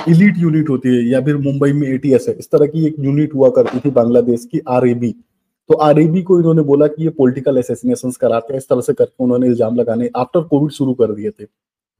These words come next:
उसके अलावा इन्होंने after COVID जो, अ, बांग्लादेश का जो textile market है, उसको धीरे-धीरे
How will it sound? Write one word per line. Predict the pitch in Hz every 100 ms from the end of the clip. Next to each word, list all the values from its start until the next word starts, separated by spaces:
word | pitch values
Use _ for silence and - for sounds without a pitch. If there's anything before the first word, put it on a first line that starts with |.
| _ _ _ _ _ _
उसके | 147 170
अलावा | 185 165 175
इन्होंने | 180 180
after | 151 143 175 165
COVID | 147 156 165 165 _ _ _ _ _ 127
जो, | 127 127
अ, | 123
बांग्लादेश | 110 131 143 156 151 151
का | 151
जो | 151
textile | 147 - 143 135 139
market | 117 123 123 123
है, | 107 -
उसको | 131 156 151
धीरे-धीरे | 143 131 147 135 123 139